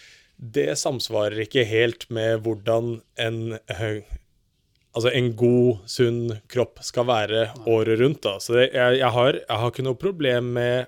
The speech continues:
Speaker 1: å meal preppe i den forstand at om man trenger å lage mat på forhånd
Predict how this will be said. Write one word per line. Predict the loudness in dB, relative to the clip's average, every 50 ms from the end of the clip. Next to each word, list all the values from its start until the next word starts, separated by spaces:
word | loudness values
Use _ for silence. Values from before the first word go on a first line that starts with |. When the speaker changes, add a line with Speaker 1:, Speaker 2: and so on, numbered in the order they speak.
| -8 _
Speaker 1:
å | -4 0 2 2 2 2 0 -2 -8 _ _ _ _ _ _ _ _ _ _ _ _ _ _ _
meal | -14 -10 -8 -8 -6 -4 -2 0 0 0 -2 -2
preppe | -6 _ -4 -4 -4 -4 _ 0 2 4 4 4 2 0 -2 -6 _ _
i | -2 0 0 2
den | 0 -2 -2 -4 -6
forstand | -8 -8 -8 -2 -2 -2 0 0 -2 -4
at | -4 -4 -4 -6 _ -20 -20 _ _ _ _ _ _ _ _ _ _ _ _ _
om | 0 2
man | 2 0 0
trenger | 0 0 0 0 2 2 4 4
å | 4 4
lage | 4 2 2 2 0 -2
mat | -2 0 -2 -2 -2 -4 _ -16 -16 -16 _ _ _ _ _ -6
på | -6 0
forhånd | 2 4 4 4 4 4 4 4 4 0